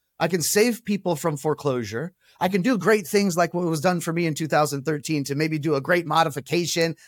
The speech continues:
to get the family back on track and make these great win-win scenarios, really help people and families that need help, need the help. And at the same time, by helping those folks, uh, make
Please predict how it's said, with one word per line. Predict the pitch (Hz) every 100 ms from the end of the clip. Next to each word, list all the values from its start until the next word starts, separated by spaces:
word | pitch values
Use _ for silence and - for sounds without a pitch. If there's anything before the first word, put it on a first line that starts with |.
| _
to | 143
get | 180
the | 170
family | 175 175
back | 156 165 160
on | 156
track | - 160 165 160
and | 175
make | 277
these | - 170
great | - 262
win-win | 165 202 196 190
scenarios, | 185 147 131 120 135 - _ _ _
really | 135 202 262 240
help | 196 202 -
people | 208 196 180
and | 143
families | 190 180 160 143 202 - _ _
that | 147
need | 151 190
help, | 139 -
need | 165 190
the | 156
help. | 117 143 - _ _ _
And | 170 185
at | 185
the | 185
same | - - 320 311
time, | 285 302 339 277 147 123 _ _ _
by | 180
helping | 185 214 240 233 202
those | 190 175
folks, | 202 170 156 - - _ _ -
uh, | 151 143 135
make | 143 175 -